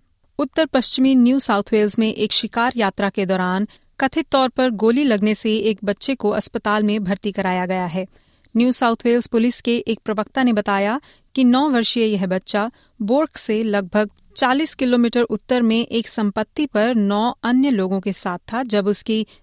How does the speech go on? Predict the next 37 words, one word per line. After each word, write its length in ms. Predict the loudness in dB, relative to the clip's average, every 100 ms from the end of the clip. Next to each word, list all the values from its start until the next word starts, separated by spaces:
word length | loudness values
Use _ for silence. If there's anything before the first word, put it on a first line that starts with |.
| -6
दाहिनी 440 | 0 2 2 2 2
जांघ 340 | 0 0 0 0
में 200 | -2 0
गोली 240 | 0 0
लग 160 | 0 -2
गई। 260 | -2 -2 -4 _ _ _ _
घटना 300 | -4 -2 -2
की 180 | -2 -4
जांच 300 | -2 -2 -2
के 100 | -4
तहत 340 | -2 -2 -2 -6 _ -6
राइफलों 540 | -2 0 0 -2 0
और 280 | 0 0 -2
एक 240 | 0 -2 0
बंदूक 380 | 0 2 0 -2
सहित 380 | -2 0 -2 -4 _ _ -4
सत्रह 400 | -2 0 2 0
आग्नेयास्त्र 760 | 0 0 0 0 -2 -2 -2
जब्त 340 | 0 -2 -2 -4
किए 240 | -2 -2
गए 160 | -2 -2
हैं। 200 | -4 -6 -10 _ _ -20 _ _ _
एक 180 | -2 0
शांत 400 | 0 2 2 0
उपनगरीय 480 | 0 0 2 0 0
सड़क 280 | 0 -2 -2 -2
पर 240 | 0 0
एक 140 | -2 -6 -2
कार 200 | 0 0
द्वारा 420 | 0 0 0 -4 -6 _ _ 0
पैदल 320 | 0 2 2
यात्रियों 380 | 2 0 -2 -2
को 180 | 0 0
टक्कर 340 | -2 -4 0
मारने 320 | 2 2 0 0
के 160 | -2
बाद 340 | -2 -2 -2